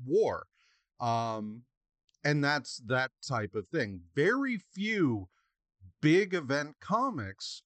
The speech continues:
are the result of somebody being like, "You know what'd be cool?" Like, usually they start as, "We need an X-Men event. What do you got?"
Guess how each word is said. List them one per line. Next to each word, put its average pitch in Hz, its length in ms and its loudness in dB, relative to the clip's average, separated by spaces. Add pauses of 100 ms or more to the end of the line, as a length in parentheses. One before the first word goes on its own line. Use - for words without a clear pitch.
are 135 240 2
the 151 140 -2
result 143 640 0 (100)
of 120 220 -4
somebody 123 440 -2
being 120 280 -6
like, 113 220 -8 (360)
"You 151 140 4
know 262 140 4
what'd 220 260 0
be 104 180 -6 (220)
cool?" 123 580 -2 (400)
Like, 139 400 0 (320)
usually 175 600 2
they 135 200 0
start 131 360 0
as, 120 420 -4 (840)
"We 123 160 4
need 143 220 2
an 139 100 -4
X-Men 123 480 -2
event. 107 340 -6 (880)
What 110 360 0
do 123 60 2
you 127 120 2
got?" 151 240 2